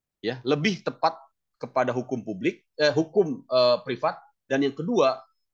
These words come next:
teori monisme ini pun ya, yang bersifat self-implementing, tidak memerlukan ratifikasi dan transformasi, itu apabila jenis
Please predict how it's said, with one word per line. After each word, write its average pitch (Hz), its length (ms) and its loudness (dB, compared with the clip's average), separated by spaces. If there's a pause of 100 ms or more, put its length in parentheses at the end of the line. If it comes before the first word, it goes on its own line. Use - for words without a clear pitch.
(140)
teori 156 320 2
monisme 147 560 -2
ini 127 240 -4
pun 208 320 -2 (1300)
ya, 135 240 -2 (320)
yang 123 400 -2
bersifat 135 560 -2 (160)
self-implementing, 143 1400 -2 (540)
tidak 131 320 0
memerlukan 127 720 -2 (400)
ratifikasi 123 720 -6
dan 120 180 0
transformasi, 113 840 -10 (320)
itu 143 320 -4
apabila 107 800 -2 (1040)
jenis 170 800 0